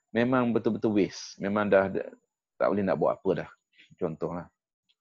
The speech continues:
Okey, kita lihat contoh. Okey, dalam construction, setiap tahun kita keluarkan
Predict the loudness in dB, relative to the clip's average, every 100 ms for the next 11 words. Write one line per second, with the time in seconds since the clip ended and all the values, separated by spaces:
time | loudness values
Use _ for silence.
0 | _ _ _ _ _ _ _ _ _ _
1 | _ _ -4 -4 0 0 0 -2 0 0
2 | -2 0 -2 -2 4 6 8 6 2 -2
3 | _ _ _ _ _ _ _ _ _ _
4 | _ _ _ _ _ _ _ _ -20 -2
5 | 2 4 4 2 0 -2 0 -2 -4 0
6 | 0 0 -6 -12 0 2 2 0 2 2
7 | 2 -2 -6 -8 -10 -4 -2 0 0 -2
8 | -2 0 0 -2 -6 -8